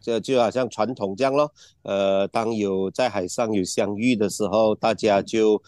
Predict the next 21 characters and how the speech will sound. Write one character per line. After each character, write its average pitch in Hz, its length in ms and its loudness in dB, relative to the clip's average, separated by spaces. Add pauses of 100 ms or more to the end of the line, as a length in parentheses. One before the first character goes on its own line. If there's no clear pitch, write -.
(140)
在 120 140 -4
不 - 180 -4
公 110 240 0
开 110 220 0
的 107 100 4
情 95 220 -2
况 113 240 0
下， 113 240 0
可 - 120 -8
能 92 140 -4
发 113 220 0
出 113 200 0
一 110 60 4
些 101 220 2
外 107 180 2
交 98 220 0
抗 107 260 -2
议 104 140 -2
照 101 260 -2
会 101 300 0
啊 87 120 -2